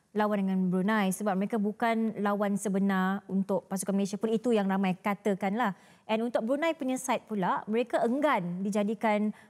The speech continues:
pasukan belasahan. So, untuk pasukan seperti Brunei ni, Mawi, they have nothing to lose. Datang ke Malaysia, berdepan dengan Malaysia, apa yang bahaya sebenarnya berdepan dengan pasukan yang tak akan kehilangan apa-apa pun berdepan dengan Malaysia ni, Mawi?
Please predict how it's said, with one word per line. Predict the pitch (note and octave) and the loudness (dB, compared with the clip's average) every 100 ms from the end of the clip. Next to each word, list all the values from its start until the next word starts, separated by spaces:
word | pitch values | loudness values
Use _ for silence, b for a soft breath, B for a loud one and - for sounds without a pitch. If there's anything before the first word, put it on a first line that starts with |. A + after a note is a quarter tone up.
| - | -6
pasukan | G#3+ A3 A#3 | -6 -2 0
belasahan. | A3 G#3 G3 G3+ A3 F3+ E3+ F#3 | 2 2 0 -2 -2 -2 -2 -2
So, | B3 A3+ A3+ - | 0 2 0 -2
untuk | C4+ C#4+ E4+ | -6 -2 -2
pasukan | D4 D4+ D4+ C#4+ | -2 -4 -2 -2
seperti | C4 B3+ | -2 -4
Brunei | A#3+ C4 A#3+ | -2 0 2
ni, | G3+ | 4
Mawi, | G3 F3 F#3 C4+ B B B | 4 2 0 -2 B B B
they | - | -2
have | D#4 F#4+ | 0 0
nothing | C4+ C4 C4+ | -2 -2 -4
to | C4 A3 | -2 0
lose. | A3+ E3+ E3 - | 2 2 0 -4
Datang | G#3+ A3+ C#4 C4+ | -4 -2 -4 -2
ke | |
Malaysia, | A#3+ A#3+ B3 - | -2 0 -2 -2
berdepan | D#4 B3+ A#3+ A#3+ | -2 -2 -2 -2
dengan | A3+ G#3+ | 0 0
Malaysia, | G#3 G3+ - D4+ E4+ B B - | 0 0 0 0 0 B B -8
apa | C#4+ - G4 F4+ | -8 -4 -2 0
yang | B3 A3 G#3+ G#3+ - - | 2 0 0 -6 -8 -4
bahaya | G#3+ B3 B3+ G#3+ | 0 0 2 2
sebenarnya | G3+ G#3 F3+ E3+ | 2 0 0 0
berdepan | F#3+ G#3+ G#3+ G3 | 0 0 -2 0
dengan | F#3+ | -2
pasukan | G3+ G#3 G3+ G#3+ G3+ | -4 -6 -4 -2 0
yang | G3+ F#3+ - _ | 0 -2 -6 _
tak | C#4 - | -2 -2
akan | - C4 B3 | 0 -2 -2
kehilangan | B3 C4 B3+ B3 | -2 -2 -2 -4
apa-apa | C#4+ D#4+ C#4+ | -4 -2 -2
pun | G3 F#3 | 0 2
berdepan | G3 G3+ - F#3 | 2 0 -2 -2
dengan | F#3 F#3 F#3 G3 | 0 0 0 0
Malaysia | G3+ G3 F#3+ | 0 0 -2
ni, | D#3+ | -2
Mawi? | E3 F3 E3+ | -2 0 0